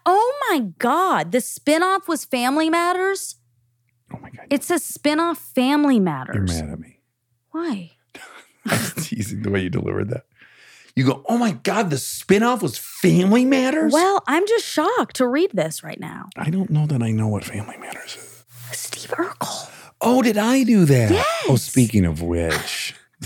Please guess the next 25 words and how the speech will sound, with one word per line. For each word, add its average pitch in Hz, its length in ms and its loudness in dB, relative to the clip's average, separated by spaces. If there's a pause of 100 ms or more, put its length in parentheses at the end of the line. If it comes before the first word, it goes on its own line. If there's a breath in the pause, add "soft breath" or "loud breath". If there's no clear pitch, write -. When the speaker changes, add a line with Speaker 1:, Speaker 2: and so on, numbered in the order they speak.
(200)
Speaker 2:
Did 117 140 0
I 139 140 4
Do 147 140 4
That 156 280 4
is 135 120 0
here. 311 460 2
Speaker 1:
Best 262 260 0
Friend 320 160 2
Aaron 277 160 0
Weekly 233 340 0
is 208 180 0
here. 208 180 2
We 202 120 2
will 220 160 2
do 247 160 2
a 240 60 0
fact 196 280 0
check 202 180 -4
with 196 140 -4
him 190 280 0
and 185 260 0
Charlie 175 640 0 (280)
probably 208 380 0
next 190 280 -2
episode, 254 680 0